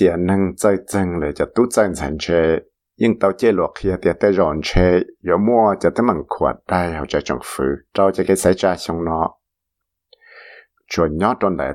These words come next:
thì sẽ họ sửa tao trong đại sai nó nó rong để trả sự. Giờ lên đây cho tới rồi, cú vô ô tô mua cho cái quạt đây, nhớ cho chơi trong phủ.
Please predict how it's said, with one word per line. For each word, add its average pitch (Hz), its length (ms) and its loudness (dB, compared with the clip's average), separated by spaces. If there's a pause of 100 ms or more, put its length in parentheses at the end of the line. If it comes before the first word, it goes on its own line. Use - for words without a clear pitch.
thì 80 160 0
sẽ 104 380 4 (200)
họ - 360 -2
sửa 78 380 -6
tao 87 180 0
trong 78 160 -2
đại 76 180 0
sai 73 300 -4
nó 71 240 0
nó 71 280 -4 (180)
rong 76 140 -2
để 71 100 -6
trả - 160 -4
sự. 107 180 2 (1600)
Giờ 101 180 0
lên 101 120 0
đây 95 120 2
cho 95 200 -2
tới 117 120 2
rồi, 87 260 0
cú 113 180 2
vô 101 180 0
ô 95 100 -4
tô 92 200 2
mua 107 200 -2
cho - 160 -8
cái 82 200 0
quạt 69 320 -4
đây, 87 340 -2
nhớ 113 140 -4
cho 85 140 2
chơi 76 180 -4
trong 69 180 -6
phủ. - 200 -8